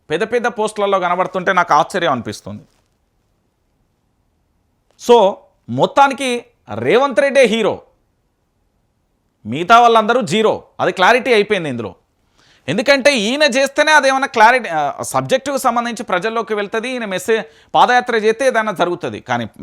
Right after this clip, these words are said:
రేవంత్ రెడ్డినే పక్కన పెట్టి పూర్తి స్థాయిలో కూడా వాళ్ళు పోతే ఏమొస్తదండి? గదే జరుగుతున్నాయి ఈ తెలంగాణ. So, వాళ్ళ పదవుల విషయంలో కూడా అంతే. ఇది సముద్రం కాంగ్రెస్ పార్టీ.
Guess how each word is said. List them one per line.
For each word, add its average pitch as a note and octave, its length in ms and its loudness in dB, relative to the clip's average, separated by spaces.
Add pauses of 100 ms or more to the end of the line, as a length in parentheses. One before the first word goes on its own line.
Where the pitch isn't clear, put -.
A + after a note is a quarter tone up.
(140)
రేవంత్ A3 420 -2
రెడ్డినే B3+ 300 -2
పక్కన A#3+ 320 -4
పెట్టి A#3 240 -6
పూర్తి A3+ 280 -6
స్థాయిలో A3 260 0
కూడా A3 200 0
వాళ్ళు G3+ 240 2
పోతే A3 240 -4
ఏమొస్తదండి? F#3+ 500 -8 (2000)
గదే D3 200 0
జరుగుతున్నాయి D#3+ 520 -4
ఈ - 20 -8
తెలంగాణ. A#2 400 -6 (380)
So, C#4 160 -2
వాళ్ళ B3+ 140 6
పదవుల B3 380 2
విషయంలో C4+ 380 -2
కూడా B3+ 160 2
అంతే. G3+ 380 0
ఇది G3 180 -4
సముద్రం A3 440 0
కాంగ్రెస్ F#3+ 480 -2
పార్టీ. G2+ 300 -2